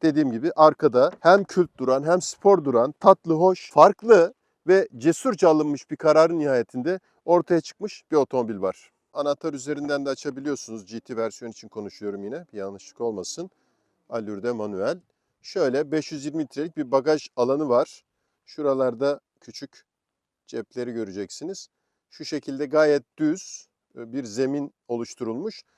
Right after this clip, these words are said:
Aslında tabii bu düzlüğün altında beş yüz yirmiyi tamamlayan kısımda şu da var. Altta da böyle şimdi mesela kabloları da koyabileceğiniz bir alan var. Gayet geniş, burası da yüksek tutulmuş zaten.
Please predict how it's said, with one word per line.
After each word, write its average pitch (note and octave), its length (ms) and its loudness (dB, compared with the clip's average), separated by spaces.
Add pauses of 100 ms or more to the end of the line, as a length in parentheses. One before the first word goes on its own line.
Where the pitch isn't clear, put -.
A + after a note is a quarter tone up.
(160)
Aslında D#3+ 340 -2
tabii F#3 460 0
bu D3 200 -8
düzlüğün D#3 340 -4
altında C#3 600 -2 (380)
beş C3+ 200 -10
yüz A#2+ 160 -14
yirmiyi B2 280 -10
tamamlayan B2 480 -4
kısımda A#2 540 -8
şu - 220 -14
da A#2 120 2
var. E3+ 160 0 (440)
Altta C3+ 400 -2
da B2+ 140 0
böyle B2 340 -2 (120)
şimdi - 260 -16
mesela A#2+ 300 -6
kabloları B2 600 -2
da A2+ 140 -2 (380)
koyabileceğiniz A2+ 880 -4
bir C3 160 -2
alan A#2 320 0
var. C#3+ 140 -8 (180)
Gayet D#3+ 320 -2
geniş, D3 340 -6
burası B2+ 260 -10
da A#2+ 60 -6
yüksek B2 340 -12
tutulmuş A2+ 380 -14
zaten. D#3 480 -6